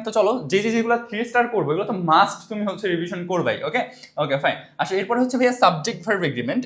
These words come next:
এখান থেকে তুমি, এটাকে আমি তোমার জন্য থ্রি স্টার করে দিলাম, এটা তুমি অবশ্যই, অবশ্যই রিভিশন দিয়ে তারপর আসবা। তারপরে কন্ডিশনাল সেন্টেন্স, এটাকেও থ্রি স্টার মারতেছি, এটা তো মাস্ট আসার পসিবিলিটি আছে। পজিটিভ ভার্ব, এটাকে on স্টার মার্ক করে দিলাম, তুমি এটা পজিটিভ ভার্ব, ছোট্ট একটা টপিক, তাই না? এটা তুমি দেখে আসতে পারো, ওয়ান স্টার বা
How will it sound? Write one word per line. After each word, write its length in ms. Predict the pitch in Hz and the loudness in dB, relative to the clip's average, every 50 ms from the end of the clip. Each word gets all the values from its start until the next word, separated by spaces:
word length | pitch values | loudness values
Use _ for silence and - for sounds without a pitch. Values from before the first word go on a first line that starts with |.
| - 240 180 | -4 -6 -6
এখান 180 | - 226 220 226 | -4 -6 -6 -4
থেকে 160 | 254 247 233 226 - | -4 -4 -4 -6 -6
তুমি, 140 | 180 165 208 254 - 165 | -8 -8 -8 -8 -8 -8
এটাকে 200 | 147 170 165 185 196 | -8 -8 -8 -8 -8
আমি 120 | 185 190 233 269 - - - - - | -8 -8 -8 -10 -12 -14 -20 -18 -10
তোমার 160 | 165 170 170 165 | -6 -4 -4 -2
জন্য 120 | 170 165 214 226 - | -4 -4 -4 -6 -4
থ্রি 100 | 190 175 180 175 | -4 -4 -4 -4
স্টার 140 | - 185 180 175 | -6 -8 -6 -6
করে 120 | 170 165 147 151 | -6 -8 -8 -8
দিলাম, 200 | 156 202 226 185 | -6 -6 -6 -6
এটা 100 | - - - 151 | -6 -8 -8 -8
তুমি 180 | 151 180 233 175 | -10 -8 -8 -8
অবশ্যই, 260 | 127 135 139 - 156 143 | -8 -8 -10 -10 -10 -10
অবশ্যই 260 | 135 139 - 240 240 143 123 | -10 -10 -10 -10 -10 -8 -8
রিভিশন 380 | 117 120 120 - 156 135 131 | -8 -8 -8 -8 -8 -8 -6
দিয়ে 120 | 131 170 226 214 | -4 -4 -4 -4
তারপর 180 | 160 127 113 120 107 107 | -4 -4 -4 -6 -8 -8
আসবা। 160 | - - - - - - _ _ | -10 -16 -18 -20 -20 -20 _ _
তারপরে 180 | - 143 160 170 | -6 -4 -4 -4
কন্ডিশনাল 440 | 165 175 175 185 190 202 196 196 196 202 | -2 -2 -4 -4 -4 -6 -6 -6 -6 -6
সেন্টেন্স, 280 | 196 190 196 208 233 233 - - 143 | -6 -6 -4 -4 -6 -6 -6 -6 -6
এটাকেও 300 | 135 147 160 151 170 170 165 - | -4 -4 -6 -6 -6 -8 -8 -8
থ্রি 160 | 185 170 165 165 | -8 -8 -8 -6
স্টার 140 | - 180 175 170 | -6 -6 -4 -4
মারতেছি, 360 | 165 165 165 170 175 - 214 208 160 | -6 -6 -8 -10 -12 -12 -8 -8 -6
এটা 120 | 135 143 147 143 | -6 -6 -6 -8
তো 40 | 170 151 | -6 -6
মাস্ট 360 | 143 139 131 131 - - - - 127 | -4 -4 -4 -4 -6 -10 -12 -10 -10
আসার 160 | 123 - 156 131 143 | -10 -10 -10 -10 -10
পসিবিলিটি 380 | 143 147 156 147 147 143 151 143 139 | -10 -10 -10 -10 -8 -6 -4 -4 -6
আছে। 140 | 139 - - - - - - _ _ - | -4 -6 -8 -8 -8 -14 -20 _ _ -4
পজিটিভ 280 | 170 165 175 175 190 180 170 | -4 -4 -4 -6 -8 -6 -4
ভার্ব, 140 | 202 226 240 202 | -4 -4 -2 -4
এটাকে 180 | 175 175 170 175 170 | -6 -6 -4 -4 -6
on 80 | 170 170 - | -6 -8 -8
স্টার 140 | - 180 175 165 | -8 -6 -6 -6
মার্ক 120 | 151 - - - 143 139 135 147 | -6 -8 -10 -16 -20 -18 -12 -10
করে 120 | 151 151 | -10 -8
দিলাম, 220 | 147 151 151 202 269 240 - | -8 -6 -4 -2 -2 -2 -2
তুমি 140 | 147 139 127 | -4 -4 -4
এটা 200 | 135 170 - - - - - _ | -4 -6 -6 -8 -14 -20 -8 _
পজিটিভ 240 | 262 285 277 254 262 | -2 0 0 0 0
ভার্ব, 140 | 233 - - - | -2 -2 -2 -2
ছোট্ট 120 | 277 - 214 | -2 -2 -2
একটা 120 | - - 135 127 | -2 -2 -2 -2
টপিক, 180 | 110 - 107 - - | -4 -4 -6 -8 -6
তাই 80 | 202 269 | -6 -6
না? 40 | 285 277 - - - | -6 -6 -12 -12 -8
এটা 100 | 208 220 208 | -6 -6 -4
তুমি 100 | 208 190 156 | -4 -2 -2
দেখে 140 | 147 - 151 131 | -2 0 0 -2
আসতে 180 | 131 123 135 120 | -2 -4 -4 -4
পারো, 120 | 135 196 254 | -4 -2 -2
ওয়ান 120 | 196 170 170 | -2 -2 -2
স্টার 140 | - - 196 | -2 -2 -2
বা 40 | 175 | -2